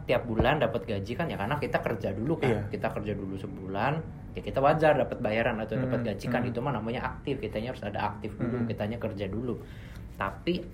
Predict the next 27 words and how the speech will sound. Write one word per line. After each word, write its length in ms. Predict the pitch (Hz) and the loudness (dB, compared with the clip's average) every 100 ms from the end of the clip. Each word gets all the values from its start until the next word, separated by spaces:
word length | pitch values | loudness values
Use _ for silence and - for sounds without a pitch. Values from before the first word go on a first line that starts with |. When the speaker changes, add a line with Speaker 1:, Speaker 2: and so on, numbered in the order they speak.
| - - | -12 -12
Speaker 1:
kalau 280 | - 117 117 | 2 6 6
passive 320 | 139 139 147 143 | 6 4 2 2
income, 460 | 175 165 131 131 | 2 4 2 0
namanya 480 | 101 92 92 104 110 | -2 -2 -2 0 2
aja 80 | 139 | 2
pasif, 540 | 160 165 - 139 139 - | 2 2 2 0 0 -4
ya 100 | 110 | -4
kitanya 380 | 104 104 101 117 | -2 -2 -2 0
nggak 160 | 160 147 | 0 0
usah 80 | |
berbuat 320 | 120 117 107 107 | 0 0 -2 -2
apa-apa. 460 | 101 110 131 - | 0 2 2 4
Speaker 2:
Betul. 240 | 123 113 107 | 6 6 6
Speaker 1:
Contoh, 440 | 104 98 95 123 139 - | 4 0 4 6 6 2
kalau 200 | 107 104 | -2 0
dulu 240 | 104 107 | -2 -2
gue 140 | 104 107 | -2 -2
di 100 | 127 | 0
bank, 280 | 143 113 110 | 0 0 0
yang 160 | 101 107 | -2 2
paling 300 | 151 160 180 | 4 4 4
kelihatan 480 | 151 120 104 139 | 4 2 2 0
adalah 420 | 139 104 98 117 143 | -2 -2 0 0 -2
apa 200 | 104 113 | -2 -2
sih? 220 | 113 156 - - - | -2 -4 -6 -12 -12
Bunga 240 | - 107 113 | -8 -4 -2
deposito. 640 | 107 101 110 120 - 101 | -2 -2 -4 -4 -4 -6